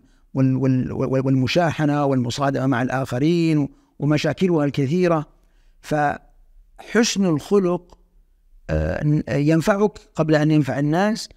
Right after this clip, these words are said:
وسوء الخلق يضرك قبل، قبل أن يضر الناس. الوقفة الأخرى والفائدة النفسية الأخرى هي في قوله تعالى: "لا تدري،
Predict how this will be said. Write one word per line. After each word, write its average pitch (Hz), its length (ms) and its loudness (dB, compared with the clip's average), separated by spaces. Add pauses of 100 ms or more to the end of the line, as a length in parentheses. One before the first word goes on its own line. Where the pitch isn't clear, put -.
(200)
وسوء 220 440 0
الخلق 208 460 0 (220)
يضرك 185 360 0
قبل، 156 420 0 (220)
قبل 147 240 2
أن 127 140 0
يضر 120 300 0
الناس. 98 400 -6 (2250)
الوقفة 160 520 4
الأخرى 165 580 2
والفائدة 143 500 0
النفسية 139 340 0
الأخرى 143 320 -2
هي 165 140 2
في 156 80 -2
قوله 170 280 0
تعالى: 160 300 -2
"لا 143 340 0
تدري، 117 800 -2